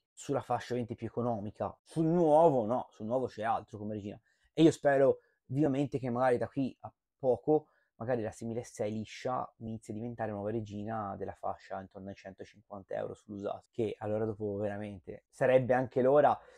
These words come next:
anche perché insomma dopo così tanti anni magari è giusto che la cinqueottanta inizi anche a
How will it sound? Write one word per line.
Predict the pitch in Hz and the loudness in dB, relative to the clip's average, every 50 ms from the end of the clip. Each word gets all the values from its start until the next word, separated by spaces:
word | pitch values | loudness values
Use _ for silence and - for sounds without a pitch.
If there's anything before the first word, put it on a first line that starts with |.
| - - - | -20 -14 -10
anche | - 131 120 139 120 | -8 -6 -4 -2 -2
perché | 110 110 - 120 | -2 -4 -4 -6
insomma | 104 - - 113 104 | -10 -8 -8 -6 -6
dopo | 101 107 104 113 110 107 - _ _ | -6 -6 -6 -4 -6 -6 -6 _ _
così | _ - 92 117 | _ -14 -10 -6
tanti | - 123 117 110 - - 117 | -4 -4 -4 -6 -6 -6 -4
anni | 123 123 127 127 123 117 | -4 -2 -2 -2 -2 -2
magari | 113 110 110 110 117 117 113 110 | -2 -2 -2 0 0 0 0 0
è | |
giusto | 110 117 117 - - 113 | -2 -6 -8 -10 -10 -8
che | - 107 | -6 -6
la | 101 101 | -6 -6
cinqueottanta | - - 107 - - 110 - - 104 104 101 - | -6 -10 -12 -10 -12 -10 -8 -6 -6 -6 -6 -8
inizi | 104 104 104 - - - | -10 -12 -12 -12 -14 -16
anche | 101 98 - 101 | -16 -12 -10 -10
a | 95 | -12